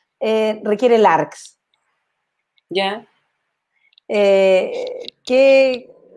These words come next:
Speaker 1: cuál sería como, o, bajo tu experiencia, cuál sería
Speaker 2: Ujú.
Speaker 1: como la, la cons-, el mejor tratamiento ahí?
Speaker 2: O sea, si ella quiere un larc, es el larc.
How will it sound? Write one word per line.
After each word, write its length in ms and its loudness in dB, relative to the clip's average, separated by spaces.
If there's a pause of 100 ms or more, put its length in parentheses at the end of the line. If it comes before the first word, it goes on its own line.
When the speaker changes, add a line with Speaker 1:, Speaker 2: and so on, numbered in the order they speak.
(140)
Speaker 1:
cuál 200 0
sería 400 -2
como, 540 -6
o, 360 -2 (140)
bajo 240 -6
tu 80 -6
experiencia, 920 -4
cuál 180 0
sería 380 -4
Speaker 2:
Ujú. 80 -6
Speaker 1:
como 200 -6
la, 340 -2
la 220 0
cons-, 340 -16 (480)
el 260 -12 (220)
mejor 260 -10
tratamiento 440 -6
ahí? 280 -4 (1040)
Speaker 2:
O 60 -2
sea, 400 0
si 180 -4
ella 200 0
quiere 200 0
un 140 -4
larc, 340 -2
es 260 -14
el 140 -8
larc. 220 -8